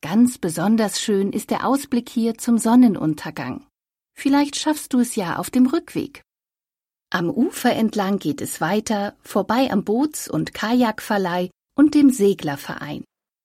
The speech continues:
Liebermann Villa am Wannsee. Hast du die imposante Villa im Landhausstil schon entdeckt? Dies war der geliebte Sommerrückzugsort des berühmten Malers Max Liebermann,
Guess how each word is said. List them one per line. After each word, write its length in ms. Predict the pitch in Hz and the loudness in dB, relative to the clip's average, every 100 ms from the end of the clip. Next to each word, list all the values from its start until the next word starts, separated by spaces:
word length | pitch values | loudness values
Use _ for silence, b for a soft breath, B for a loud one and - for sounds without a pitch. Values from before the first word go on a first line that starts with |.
| _ _ _ _ _ _ | _ _ _ _ _ _
Liebermann 720 | 196 226 320 302 262 226 220 | 2 6 6 8 6 6 4
Villa 440 | 185 175 170 160 - - | 2 0 0 -4 -8 2
am 320 | 233 294 277 | 8 8 6
Wannsee. 680 | 185 175 160 - 160 - - _ _ _ _ _ _ _ _ _ _ _ _ | -2 -2 -4 -4 -6 -8 -12 _ _ _ _ _ _ _ _ _ _ _ _
Hast 320 | _ 180 - - | _ -8 -8 -8
du 60 | |
die 140 | 170 - | -4 -2
imposante 720 | 185 196 165 185 277 233 151 | -2 -4 -2 4 4 4 0
Villa 300 | 180 262 285 | 0 0 0
im 120 | 175 | -2
Landhausstil 960 | 160 143 214 240 208 220 - - 226 220 | -4 0 -2 0 -4 -4 -6 -4 0 0
schon 300 | - 185 156 | 0 -2 -2
entdeckt? 560 | 147 190 - - - - _ _ _ _ _ _ _ _ | -4 -4 -6 -8 -18 -20 _ _ _ _ _ _ _ _
Dies 340 | 247 294 - - | 4 4 2 -4
war 140 | 160 | -2
der 100 | 165 | -2
geliebte 560 | 160 208 285 294 - 214 | -2 4 4 4 -2 0
Sommerrückzugsort 1500 | 214 226 233 196 233 - - 202 165 - 160 147 - - | 4 6 6 4 -2 -2 -4 -4 -4 -6 -4 -4 -8 -12
des 160 | - - | -8 -6
berühmten 600 | 165 170 226 247 - 165 | -4 4 4 4 2 0
Malers 560 | 151 151 190 190 - - | 0 0 -2 -2 -2 -2
Max 300 | 190 - - | -2 -4 -2
Liebermann, 580 | 220 277 202 185 180 | 2 4 2 2 -2